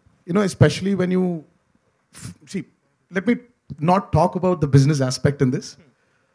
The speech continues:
Speaker 1: but as an actor, for me, Rajamouli has been one director who's always satisfied my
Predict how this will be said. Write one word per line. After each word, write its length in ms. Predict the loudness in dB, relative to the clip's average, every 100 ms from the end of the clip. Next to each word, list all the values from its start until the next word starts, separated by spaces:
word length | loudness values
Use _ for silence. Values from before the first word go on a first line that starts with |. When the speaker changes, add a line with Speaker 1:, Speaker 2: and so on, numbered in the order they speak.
| _ _
Speaker 1:
but 120 | 0 0
as 100 | -2
an 100 | -2
actor, 540 | -2 -2 -2 -2 -6 _ _ _ _ _ _
for 200 | -8 -4
me, 320 | -2 -4 -6 _ _ _ _ _ _ -6
Rajamouli 460 | -6 -4 -4 -2 -2
has 100 | 0
been 220 | -2 0
one 180 | -2 -4
director 320 | -8 -8 -6
who's 220 | -4 -2
always 400 | -4 -4 -6 -10
satisfied 680 | -14 -16 -12 -14 -14 -18 -14
my 140 | -14